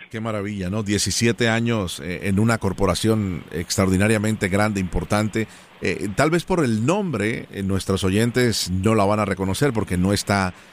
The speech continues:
eh, sino en todos los documentos corporativos, pero muchos productos en la, en el ámbito farmacéutico, eh, de lo que tiene que ver con, con belleza a nivel industrial, con, con carnes en agricultura, en productos de servicios, eh,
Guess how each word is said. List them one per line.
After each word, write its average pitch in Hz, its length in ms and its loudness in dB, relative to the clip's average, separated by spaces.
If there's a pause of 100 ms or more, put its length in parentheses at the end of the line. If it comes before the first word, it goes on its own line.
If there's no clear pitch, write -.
(160)
eh, 95 260 -2
sino 101 380 2
en 98 100 0
todos 107 160 2
los 101 100 2
documentos 92 500 -2
corporativos, 90 600 2
pero 90 200 2
muchos 147 500 4
productos 92 560 0
en 85 140 -2
la, 82 180 -4 (320)
en 90 140 2
el 90 100 4
ámbito 98 380 0
farmacéutico, 90 1200 0 (300)
eh, 76 280 -2
de 90 120 0
lo 90 80 2
que 87 100 -6
tiene 92 240 0
que 90 140 0
ver 92 220 4
con, 78 580 -2
con 82 320 0
belleza 90 760 0
a 90 60 -4
nivel 92 240 0
industrial, 98 760 0
con, 85 300 -4 (380)
con 90 180 0
carnes 101 600 -4
en 92 120 -2
agricultura, 92 920 0 (320)
en 87 220 -2
productos 104 440 2
de 95 60 2
servicios, 95 840 0
eh, 85 140 -4